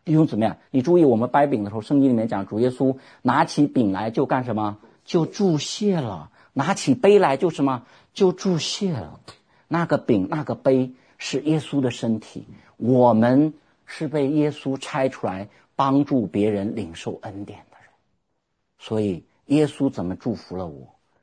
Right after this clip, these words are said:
我愿意祝福。当你有一个爱心的祝福，常常用爱心祝福人的时候，我告诉你，你一定做得人如鱼的渔夫。你说，“梁弟兄，我觉得你这个叫体贴人意，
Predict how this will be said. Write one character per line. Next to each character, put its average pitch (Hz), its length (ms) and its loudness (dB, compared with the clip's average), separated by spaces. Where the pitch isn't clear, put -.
我 - 200 -14
愿 90 300 -16
意 78 140 -20
祝 - 140 -20
福。 - 280 -20
当 156 200 6
你 131 80 6
有 101 180 2
一 113 100 -2
个 - 280 -4
爱 143 240 -4
心 131 400 4
的 107 100 -4
祝 135 320 0
福， 92 340 -10
常 143 320 0
常 123 240 -2
用 135 160 2
爱 139 180 -6
心 127 240 0
祝 131 140 -6
福 - 180 -8
人 90 160 -6
的 95 60 -8
时 - 100 -10
候， 82 60 -8
我 104 120 -8
告 120 220 -2
诉 110 180 -6
你， 95 140 -6
你 131 180 4
一 127 260 2
定 180 280 2
做 131 200 0
得 104 200 -2
人 104 160 -4
如 90 80 -10
鱼 90 200 -10
的 82 120 -14
渔 82 140 -18
夫。 - 300 -20
你 139 100 -4
说 202 160 0
，“梁 190 220 4
弟 240 100 6
兄， 220 160 6
我 165 100 8
觉 180 160 8
得 202 120 6
你 160 80 0
这 233 100 -2
个 240 60 -6
叫 180 160 -4
体 - 160 -4
贴 202 160 4
人 185 240 2
意， 180 180 2